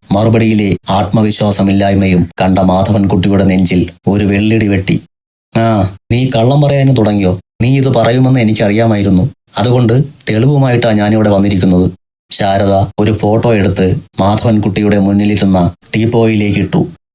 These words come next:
ആ ഫോട്ടോയിലേക്ക് നോക്കിയ മാധവൻകുട്ടി നടുങ്ങിപ്പോയി.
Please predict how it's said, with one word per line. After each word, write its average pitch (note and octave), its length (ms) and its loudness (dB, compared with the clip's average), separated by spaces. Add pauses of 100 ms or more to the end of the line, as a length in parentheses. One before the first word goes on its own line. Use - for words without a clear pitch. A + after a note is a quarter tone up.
(140)
ആ G#2+ 220 0
ഫോട്ടോയിലേക്ക് G#2+ 680 0
നോക്കിയ G2+ 480 0 (200)
മാധവൻകുട്ടി G2+ 600 0
നടുങ്ങിപ്പോയി. F#2 640 0